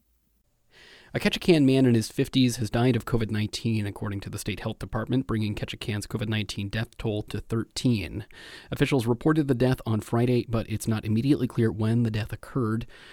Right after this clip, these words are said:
Authorities tallied a total of twenty Alaska resident deaths on Friday after the normal death certificate review process, including fatalities that happened between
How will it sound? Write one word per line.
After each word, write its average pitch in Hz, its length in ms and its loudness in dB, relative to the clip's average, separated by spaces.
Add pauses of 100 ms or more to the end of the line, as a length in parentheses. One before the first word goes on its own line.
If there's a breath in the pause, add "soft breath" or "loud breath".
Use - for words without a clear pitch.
(160 loud breath)
Authorities 104 440 -4
tallied 113 340 0
a 90 80 -6
total 120 340 0
of 104 200 -8
twenty 160 440 0
Alaska 120 440 2
resident 110 340 2
deaths 110 300 -4
on 104 100 -4
Friday 120 420 0
after 107 220 -4
the 104 100 -6
normal 107 340 -2
death - 260 -4
certificate - 500 -6
review 110 300 -2
process, 139 580 -2
including 95 380 -8
fatalities 110 600 -4
that - 120 -16
happened 113 340 -4
between 113 360 -2